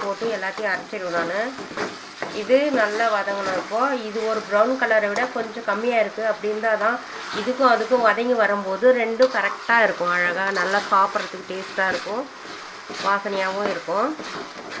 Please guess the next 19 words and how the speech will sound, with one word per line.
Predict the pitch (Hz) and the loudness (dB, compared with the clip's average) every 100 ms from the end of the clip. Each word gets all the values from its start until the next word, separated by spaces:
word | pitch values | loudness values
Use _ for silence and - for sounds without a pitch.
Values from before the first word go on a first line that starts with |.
| - - - - | -14 -16 -18 -8
இது | 208 208 | -4 0
நல்லா | 233 202 214 226 | 2 2 4 2
வதக்கணும், | 202 196 214 214 196 240 | 2 2 0 -2 0 0
பச்சை | 208 - 240 | -2 0 2
வாசனை | 208 196 190 190 | 2 0 -6 -2
போற | 190 185 | 0 0
அளவுக்கு. | 190 202 196 | 0 -2 -4
எண்ணெய் | 196 208 220 | -2 0 0
தனியா, | 208 202 220 254 - - - - - - | 0 2 0 0 -6 -16 -16 -16 -14 -4
ஆ, | 202 202 190 190 180 175 170 170 170 170 196 202 - | 2 2 2 2 0 -2 -6 -8 -8 -8 -8 -12 -10
இந்த | 196 214 214 196 185 180 175 170 175 - - - - - _ _ - - - - - | -6 0 2 2 -2 -4 -8 -10 -14 -16 -12 -12 -12 -20 _ _ -20 -18 -16 -16 -12
இது | 202 | -6
ரெண்டு | 208 214 226 | 0 0 0
தனித்தனியா | 240 214 214 214 220 220 | 2 0 2 0 0 0
பிரிஞ்சு | 240 240 208 226 | -2 -2 -2 0
வரணும். | 185 180 175 165 - - - - - - - | 2 2 -2 -4 -6 -14 -14 -10 -10 -10 -10
அந்த | 196 190 | -2 2
அளவுக்கு | 208 226 208 | 2 2 -2
வதக்கணும். | 185 202 - 175 151 - | -2 -4 -6 -4 -4 -8